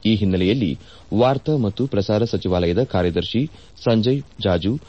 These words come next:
ಪ್ರಸಾರ ಭಾರತಿ ಮುಖ್ಯ ಕಾರ್ಯನಿರ್ವಹಣಾಧಿಕಾರಿ ಗೌರವ್ ದ್ವಿವೇದಿ, ಆಕಾಶವಾಣಿ ಮಹಾನಿರ್ದೇಶಕ ಮೌಸುಮಿ ಚಕ್ರವರ್ತಿ ಮತ್ತು ದೂರದರ್ಶನ ಮಹಾನಿರ್ದೇಶಕ ಕಾಂಚನ್ ಪ್ರಸಾದ್ ಸೇರಿದಂತೆ ಹಿರಿಯ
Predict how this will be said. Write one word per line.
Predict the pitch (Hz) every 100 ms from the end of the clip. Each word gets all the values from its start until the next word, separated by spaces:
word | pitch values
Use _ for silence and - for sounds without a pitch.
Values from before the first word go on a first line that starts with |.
| - -
ಪ್ರಸಾರ | - 120 143 143
ಭಾರತಿ | 110 104 -
ಮುಖ್ಯ | 131 90 95
ಕಾರ್ಯನಿರ್ವಹಣಾಧಿಕಾರಿ | 92 90 92 95 92 87 85 82 - 117 104 - - -
ಗೌರವ್ | 90 113 123 131
ದ್ವಿವೇದಿ, | 98 98 90 87 101 127 - - - -
ಆಕಾಶವಾಣಿ | - 123 135 131 123 117 131
ಮಹಾನಿರ್ದೇಶಕ | 131 87 95 95 82 87 92 123 143
ಮೌಸುಮಿ | - 107 104 107
ಚಕ್ರವರ್ತಿ | 117 87 - 87 85 - 143 -
ಮತ್ತು | 107 - 90 - - -
ದೂರದರ್ಶನ | 107 143 151 135 120 123
ಮಹಾನಿರ್ದೇಶಕ | 107 95 95 87 90 87 120 90 -
ಕಾಂಚನ್ | 117 120 131 131
ಪ್ರಸಾದ್ | 95 98 95
ಸೇರಿದಂತೆ | 95 87 87 123 98 62 - - -
ಹಿರಿಯ | 135 139 156